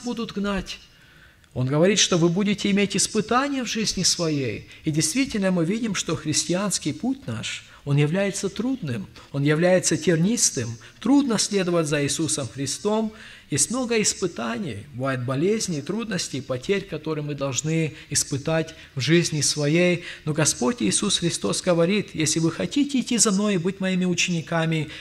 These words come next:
вы должны взять этот крест и с верою в Меня следовать за Мною твердо».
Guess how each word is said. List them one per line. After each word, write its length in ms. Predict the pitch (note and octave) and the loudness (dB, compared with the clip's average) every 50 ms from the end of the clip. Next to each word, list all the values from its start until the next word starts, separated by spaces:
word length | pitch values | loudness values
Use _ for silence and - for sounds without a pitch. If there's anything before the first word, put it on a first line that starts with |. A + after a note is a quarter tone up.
| - - - | -12 -2 2
вы 120 | E3+ F3 | 4 4
должны 380 | F3 F#3+ F3+ E3 - - G3 F3+ | 4 4 2 2 2 2 2 2
взять 420 | D#3+ D3 C#3 G3 G#3+ A3+ A3 - | 2 2 2 4 4 2 2 0
этот 280 | G#3+ G3+ - G3 - - | -2 -4 -4 -6 -6 -4
крест 580 | - F#3 A3 A3 G3 - - - - - - - - - - - - - - - - - | 0 2 4 4 4 2 0 -6 -8 -12 -18 -20 -20 -20 -20 -20 -20 -20 -20 -20 -14 -8
и 80 | - C#3+ | -4 -2
с 140 | - - - | -2 0 2
верою 420 | F3 G#3+ B3 B3 A3+ A3+ A3+ G#3 | 2 4 4 4 2 2 0 0
в 60 | - | -2
Меня 260 | F#3 G3 F#3 G3 F#3+ E3+ | -2 -2 0 0 0 2
следовать 600 | C#3+ - - F#3+ F#3+ F#3 F#3 F#3 F3+ F3+ E3+ F3+ | 2 2 2 2 2 2 2 0 0 0 0 0
за 80 | F3+ | 0
Мною 300 | E3+ E3+ F3+ F3 E3+ E3 | 0 0 0 2 2 0
твердо». 600 | D#3+ - - E3+ F#3 F#3 E3+ C3 C3 C3 A2 - | 0 0 2 2 4 2 2 0 -2 -4 -6 -8